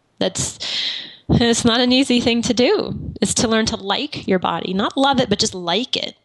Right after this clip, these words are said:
And the way you can like it is start to familiarize yourself with its textures, the way it feels, um, with movement, with pleasure,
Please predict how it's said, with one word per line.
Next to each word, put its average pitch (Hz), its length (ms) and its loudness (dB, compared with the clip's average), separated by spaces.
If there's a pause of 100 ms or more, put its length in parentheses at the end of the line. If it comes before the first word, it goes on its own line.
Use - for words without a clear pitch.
(160)
And 190 260 0
the 196 40 4
way 214 100 4
you 247 140 4
can 214 240 0
like 220 260 0
it 294 100 0
is 262 100 4
start - 180 0
to 214 80 2
familiarize 208 720 4
yourself 175 420 0
with 185 100 2
its - 180 -4
textures, - 1040 -2 (320)
the - 80 2
way 196 140 4
it - 100 -4
feels, 202 1120 2 (280)
um, 180 380 2 (100)
with 214 360 4
movement, 202 1120 4 (180)
with 190 320 2
pleasure, 214 840 0